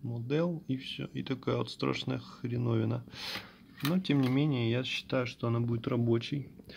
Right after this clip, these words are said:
Хотя вот разъем уже в другую сторону совсем. То есть его надо будет вот так вот выкручивать.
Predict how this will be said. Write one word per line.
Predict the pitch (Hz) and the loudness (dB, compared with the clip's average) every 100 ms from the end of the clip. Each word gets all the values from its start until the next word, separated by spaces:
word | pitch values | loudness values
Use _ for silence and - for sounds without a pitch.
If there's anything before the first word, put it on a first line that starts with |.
| - - - | -16 -16 -6
Хотя | - 110 120 | 0 6 8
вот | 117 | 8
разъем | 120 113 120 151 151 | 4 4 8 8 8
уже | 110 131 | 6 4
в | |
другую | 113 110 113 117 | 2 0 0 0
сторону | - - 107 107 107 | 0 4 6 4 -2
совсем. | - 123 - 135 135 - - - | -4 -6 -4 -2 -4 -8 -18 -12
То | |
есть | 147 - - | -12 -8 -2
его | 117 | 0
надо | 113 110 110 | 2 2 0
будет | 113 - | -2 -2
вот | 120 - | -6 4
так | 113 117 | 6 6
вот | - - | 4 -12
выкручивать. | - - 139 - 127 113 - | -14 -4 -4 -2 -2 -2 -4